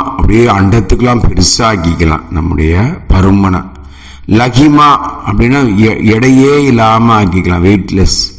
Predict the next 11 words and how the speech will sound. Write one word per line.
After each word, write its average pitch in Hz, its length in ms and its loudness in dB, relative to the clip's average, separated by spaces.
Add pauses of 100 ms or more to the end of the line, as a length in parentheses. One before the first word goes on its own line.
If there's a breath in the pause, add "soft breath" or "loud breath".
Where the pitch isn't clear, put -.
(800 loud breath)
கரிமா 143 520 2 (260)
அப்படிங்கிறது 117 580 2 (280)
அப்படியே 110 340 -2 (120)
பாரமா 120 720 2
பெரிய 95 600 -2 (180)
ஒரு 90 220 -2
கனமான 107 680 2
ஒரு 107 160 2
பொருளா 90 360 -2
மாறிக்கலாம். 87 680 -6 (840 loud breath)
பிராத்தி 139 640 2